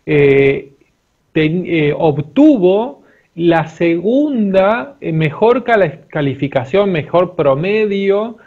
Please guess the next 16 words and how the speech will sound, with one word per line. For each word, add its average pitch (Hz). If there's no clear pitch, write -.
al 139
recibirse 175
en 151
la 131
Universidad 127
de 135
Salamanca. 117
Así 151
que, 185
eh, 123
pequeña 185
cabeza 180
tendría 147
nuestro 131
amigo 147
Belgrano. 139